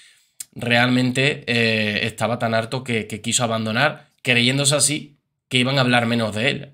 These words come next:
algo absurdo. O sea, si van, hablan de ti siendo príncipe, sin serlo, también van a hablar de ti, ¿no?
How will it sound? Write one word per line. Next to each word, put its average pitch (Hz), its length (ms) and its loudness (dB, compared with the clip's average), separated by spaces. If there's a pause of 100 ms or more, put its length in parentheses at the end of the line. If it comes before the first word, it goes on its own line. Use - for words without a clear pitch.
algo 113 200 -6
absurdo. 123 640 -4
O - 80 -20
sea, 110 220 -2
si 110 200 -4
van, 113 260 -4
hablan 120 340 0
de 117 80 -2
ti 127 200 -2
siendo 117 440 -4
príncipe, 131 600 -4 (340)
sin 113 220 -6
serlo, 120 360 0
también 113 280 -2
van 107 100 -2
a 104 60 -2
hablar 104 260 -4
de 104 100 -4
ti, 151 180 0
¿no? 127 200 -2